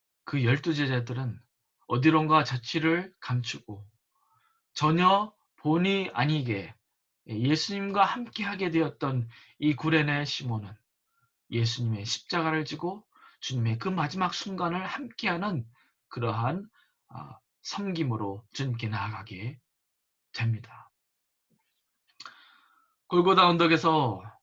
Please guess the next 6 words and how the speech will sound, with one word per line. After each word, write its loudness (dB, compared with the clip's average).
제삼 0
시, 0
곧 -2
오전 4
아홉 2
시에 -2